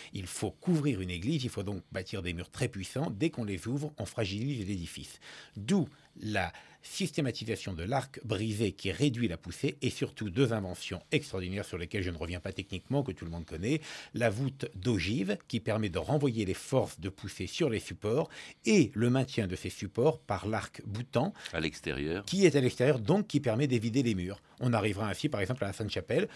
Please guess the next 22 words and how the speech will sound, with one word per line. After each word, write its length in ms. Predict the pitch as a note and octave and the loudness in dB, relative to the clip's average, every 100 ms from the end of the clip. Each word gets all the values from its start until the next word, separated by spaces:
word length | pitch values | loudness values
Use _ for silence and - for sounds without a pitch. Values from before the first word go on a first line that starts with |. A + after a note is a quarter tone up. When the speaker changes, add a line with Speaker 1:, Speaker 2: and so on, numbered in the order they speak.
| - | -8
Speaker 1:
à 80 | B2+ | -2
une 140 | A#2+ G#2 | 0 0
absence 300 | - - - | -2 -4 -2
quasi 280 | G#2 F#2 - - | -4 -4 -6 0
totale 360 | F3+ D#3+ B2+ | 2 2 0
de 80 | G2+ | 0
murs. 260 | F#2+ A2+ C3+ | 0 -2 -4
Tout 220 | - E3+ | -6 -2
est 40 | |
remplacé 380 | B2+ G#2+ G2 - | -2 -2 -4 -4
par 120 | A2+ | -4
une 120 | G#2 F#2+ | -2 -2
verrière. 380 | F2 E2 C2+ D2 | -4 -8 -12 -12
Speaker 2:
Hmm. 180 | B1+ - - - - | -12 -14 -14 -2 4
Alors, 160 | G2 | 4
tout 240 | - E3 A2+ | 4 2 2
est 60 | |
plus 420 | - - D#2 D2+ D2 - - - | 0 -6 -4 -6 -8 -18 -20 -8
grand, 420 | D2+ B2 D3 D#3+ | 4 6 6 4
tout 320 | D#3 D#2+ - | -4 -14 -10
est 80 | D2 | -10
plus 360 | - D2 D2 | -10 -8 -8